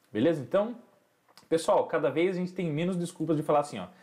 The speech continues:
"Eu não posso fazer, não dá, não tem jeito." Ó, para com isso. Quem quer dá um jeito, quem não quer arruma desculpinha,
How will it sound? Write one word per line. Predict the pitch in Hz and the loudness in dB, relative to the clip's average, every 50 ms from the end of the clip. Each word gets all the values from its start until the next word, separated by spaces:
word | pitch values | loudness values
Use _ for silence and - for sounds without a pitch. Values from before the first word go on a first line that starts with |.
| - _ _ _ - | -20 _ _ _ 0
"Eu | 113 117 117 | 2 2 4
não | 120 127 147 170 175 | 4 4 2 2 2
posso | - - 127 120 123 - - - | 4 4 4 4 4 2 -2 -6
fazer, | 98 87 82 87 98 113 120 123 113 | -8 -8 -6 -4 -2 0 2 2 0
não | 101 107 113 127 127 113 101 | 0 -4 -6 -6 -6 -8 -8
dá, | 87 80 92 101 110 113 113 104 | -8 -4 -2 0 2 2 2 0
não | 107 110 110 113 110 | -2 -4 -8 -10 -10
tem | 107 110 101 90 85 | -10 -10 -10 -10 -10
jeito." | 80 82 92 107 123 123 113 - 123 | -12 -8 -6 -4 -2 -2 0 2 2
Ó, | 107 - | 2 2
para | - - 113 117 147 170 | 2 0 0 2 2 0
com | 165 - 147 | -2 -4 -8
isso. | 107 92 - - | -10 -10 -12 -10
Quem | - 156 151 147 | -8 -8 -8 -6
quer | 147 - 190 190 | -2 -2 0 0
dá | 220 | 0
um | 214 196 | -2 -2
jeito, | 143 135 156 170 - - | 0 0 0 0 -2 -4
quem | - - 196 | -6 -6 -4
não | 190 180 151 | -2 -2 -2
quer | - - 170 175 - | 0 2 2 2 2
arruma | 208 - 131 135 156 185 196 | 0 -2 -2 -2 -2 -2 -4
desculpinha, | - - - 240 240 240 - 139 113 104 92 87 | -4 -4 -4 -4 -4 -2 -2 -2 -2 -2 -4 -6